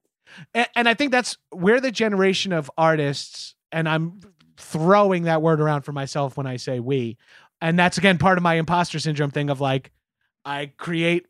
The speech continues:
podcasts every week and do live comedy, but I'm afraid to say any of it is art 'cause that feels whack for some reason. Uh, but we're the first generation of artists who the people we looked up to were so singular in what they did.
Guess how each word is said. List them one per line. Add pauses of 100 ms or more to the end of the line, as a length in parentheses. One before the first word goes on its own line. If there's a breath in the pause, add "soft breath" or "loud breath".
podcasts
every
week
and
do
live
comedy,
but
I'm
afraid
to
say
any
of
it
is
art
'cause
that
feels
whack
for
some
reason. (560 loud breath)
Uh, (560)
but (800)
we're
the
first
generation
of
artists
who
the
people
we
looked
up
to
were
so
singular
in
what
they
did.